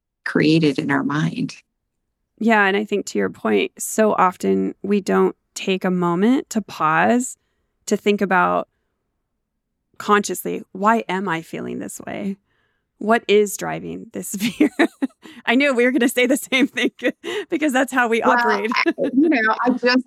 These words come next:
Speaker 1: had this conversation with a client, um, and, and that's, that is the phrase that we landed on specifically, right? Is focusing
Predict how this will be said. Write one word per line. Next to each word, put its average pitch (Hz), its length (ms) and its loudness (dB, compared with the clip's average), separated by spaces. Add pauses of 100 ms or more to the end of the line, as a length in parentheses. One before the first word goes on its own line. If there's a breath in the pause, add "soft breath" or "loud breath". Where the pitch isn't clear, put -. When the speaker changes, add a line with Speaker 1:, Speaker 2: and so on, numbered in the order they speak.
(100)
Speaker 1:
had 214 200 -2
this 214 180 0
conversation 185 760 -2
with 170 140 -4
a 170 60 -2
client, 170 560 -4 (340)
um, 160 540 0 (260)
and, 175 300 2 (100)
and 175 160 2
that's, - 440 0 (300)
that 190 200 0
is 196 180 -2
the 185 120 -2
phrase 156 760 0
that 151 380 -4
we 170 160 4
landed 165 380 2
on - 160 -2
specifically, - 840 -2
right? 147 440 -2
Is 156 420 0 (440 soft breath)
focusing 165 1040 0